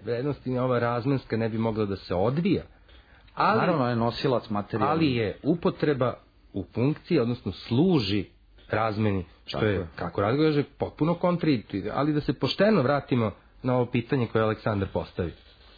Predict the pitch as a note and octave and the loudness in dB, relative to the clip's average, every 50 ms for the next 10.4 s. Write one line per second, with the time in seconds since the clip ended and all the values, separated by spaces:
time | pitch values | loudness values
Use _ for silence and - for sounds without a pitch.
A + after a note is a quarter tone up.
0 | - - - _ _ - _ - - _ _ _ - - - - - - - - | -20 -20 -20 _ _ -20 _ -20 -20 _ _ _ -20 -20 -20 -20 -20 -20 -20 -20
1 | _ - - - - - - - - - - - - - - - - - - E3+ | _ -20 -20 -20 -20 -20 -20 -20 -20 -20 -20 -20 -20 -20 -20 -20 -20 -18 -8 -2
2 | F#3+ G3+ F3+ D#3 C3 A2+ G2+ F#2+ F#2+ - - - A2 G#2+ - - - G#2 G2+ F#2 | 0 2 2 2 2 0 -2 -2 -4 -8 -8 -8 -6 -6 -6 -6 -2 -2 -2 -2
3 | - - A2 F#2 D#2+ D#2+ F2+ E2 - - - - - - - _ - - - - | -2 -4 -4 -4 -4 -6 -10 -12 -12 -14 -18 -20 -20 -20 -20 _ -20 -20 -20 -20
4 | - - - - - - - - - _ _ _ _ - - _ _ _ _ _ | -20 -20 -20 -20 -20 -20 -20 -20 -20 _ _ _ _ -20 -20 _ _ _ _ _
5 | - _ - - - A2+ - - D3 D#3+ - - G3+ G3+ F#3 C#3 - - - _ | -20 _ -18 -8 -8 -4 0 2 0 2 4 2 2 4 2 0 -4 -6 -14 _
6 | _ _ - - - - - C#3 B2+ B2+ C3+ D#3 E3 E3+ D#3+ C3 - - - - | _ _ -12 -12 -6 -2 0 0 2 2 2 2 2 2 0 -2 -2 -6 -14 -20
7 | - - - - - _ _ A#2 B2+ C3+ C#3 D#3 D#3+ C#3+ B2 G#2+ G#2+ G#2 G#2 G2+ | -20 -20 -20 -20 -20 _ _ -2 0 0 0 0 0 -2 -2 -2 0 0 0 0
8 | G#2 G#2 - - - - C#3 B2+ A#2+ G#2+ G2 - - - - - - - - - | 0 -2 -4 -4 -2 -2 0 0 0 0 -2 -4 -8 -16 -20 -20 -18 -18 -18 -18
9 | - _ _ - G#2 A2 G#2 A2 G2 G#2 G#2 F#2+ - G#2 F#2 F2 E2+ E2+ E2 D#2+ | -20 _ _ -6 -4 -2 0 0 0 -2 -2 -4 -2 -2 -4 -2 -4 -4 -8 -10
10 | - - - E2 - - - | -10 -12 -14 -14 -14 -18 -20